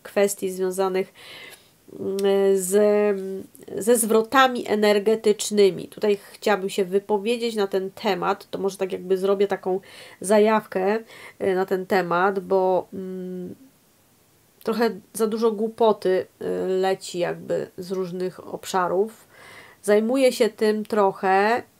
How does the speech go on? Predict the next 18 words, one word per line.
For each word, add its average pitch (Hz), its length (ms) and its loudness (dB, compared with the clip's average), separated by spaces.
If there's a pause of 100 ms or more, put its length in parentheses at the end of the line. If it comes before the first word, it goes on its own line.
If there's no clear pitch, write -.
i 202 100 -6
wiem, 220 180 0
jak 220 140 -2
to 226 120 0
funkcjonuje 226 960 0
w 220 460 0 (100)
zwrocie 214 800 2
rzeczywiście, 196 800 -2
czyli 185 240 -6 (280)
tutaj 208 180 2
bym 196 120 0
chciała 220 280 2
to 202 260 -2 (280)
poruszyć 262 760 2 (380)
od 226 380 4 (220)
mojej 240 880 4 (100)
z - 140 -6
kolei 208 640 2